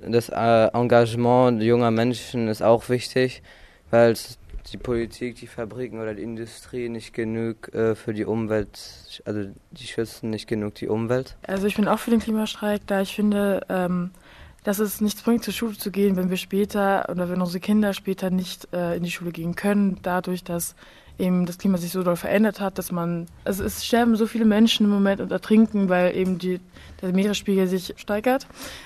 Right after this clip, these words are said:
Speaker 2: Ähm, und, äh, die hätten auch alle, äh, zur Schule gehen können oder da, als sie zur Schule gegangen sind, hat's nicht gebracht. Und ich finde auch, dass, ähm, Fridays for Future zeigt der Regi-, zeigt der Regierung, dass auch Jugendliche was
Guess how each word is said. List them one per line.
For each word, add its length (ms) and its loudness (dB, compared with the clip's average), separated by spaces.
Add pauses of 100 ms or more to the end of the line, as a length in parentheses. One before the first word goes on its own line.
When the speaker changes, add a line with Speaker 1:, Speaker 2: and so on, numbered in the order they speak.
(140)
Speaker 2:
Ähm, 420 6 (100)
und, 240 2 (360)
äh, 360 4 (160)
die 200 4
hätten 260 0
auch 220 0
alle, 880 0
äh, 100 -12
zur 140 -6
Schule 260 2
gehen 220 2
können 320 2
oder 260 0 (160)
da, 180 0
als 360 -2
sie 100 0
zur 240 -8
Schule 220 -2 (100)
gegangen 360 -2
sind, 240 0
hat's 120 -10
nicht 160 -4
gebracht. 340 -4 (540)
Und 160 4
ich 60 0
finde 240 10
auch, 80 10
dass, 320 0
ähm, 420 6 (400)
Fridays 320 8
for 100 -10
Future 480 4
zeigt 440 2
der 100 4
Regi-, 300 2 (300)
zeigt 220 0
der 100 2
Regierung, 520 6
dass 320 2
auch 140 -2
Jugendliche 480 6
was 260 -2